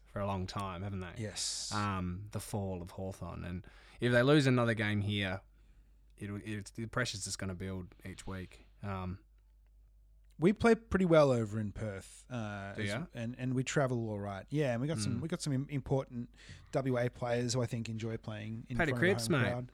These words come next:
Speaker 2: Yeah, Sammy, Samo Petrevski-Seton as well. He's another W A boy.
Speaker 1: There you go.
Speaker 2: McGovern,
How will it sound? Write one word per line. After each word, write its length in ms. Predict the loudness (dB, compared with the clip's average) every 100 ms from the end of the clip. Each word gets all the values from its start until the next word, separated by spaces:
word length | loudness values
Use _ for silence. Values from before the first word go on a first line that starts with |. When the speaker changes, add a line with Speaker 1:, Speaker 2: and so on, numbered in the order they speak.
| -2
Speaker 2:
Yeah, 300 | 0 2 0 -4 -4
Sammy, 280 | 0 2 2 -2
Samo 240 | -2 0 0
Petrevski-Seton 920 | 0 -4 -4 -4 -2 -2 -2 -2 -4 -8
as 100 | -6
well. 220 | -4 -2
He's 100 | -2
another 260 | -4 -4 -6 -10 -20 -18 -18 -18 -8
W 220 | 0 4
A 80 | 6
boy. 300 | 8 6 6 0 -12 -2
Speaker 1:
There 80 | 4
you 20 |
go. 140 | 6
Speaker 2:
McGovern, 200 | 6 4